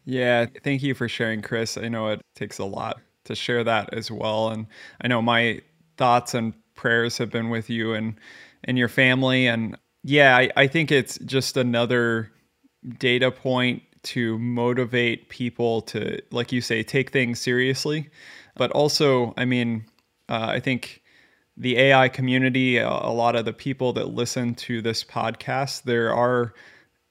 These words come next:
many meaningful ways that people can contribute, whether it's on the covid and virus related front, whether it's on the racial injustice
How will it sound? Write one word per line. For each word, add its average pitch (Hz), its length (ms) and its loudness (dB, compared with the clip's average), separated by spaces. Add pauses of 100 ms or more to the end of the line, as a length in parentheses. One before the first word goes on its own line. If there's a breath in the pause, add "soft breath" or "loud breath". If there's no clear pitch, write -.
many 143 460 2
meaningful 135 880 2
ways 123 520 0
that - 440 -4
people 131 320 -4
can 120 260 -6
contribute, 127 760 -2 (380)
whether 135 340 4
it's 123 260 2
on 123 560 0
the 113 460 -4 (420 loud breath)
covid 135 480 4
and 117 240 -2
virus 143 480 4 (100)
related 139 460 2
front, 139 440 0
whether 120 380 0
it's 117 320 -4
on 120 460 -2
the 117 400 -4 (420 loud breath)
racial 127 360 0
injustice 123 840 0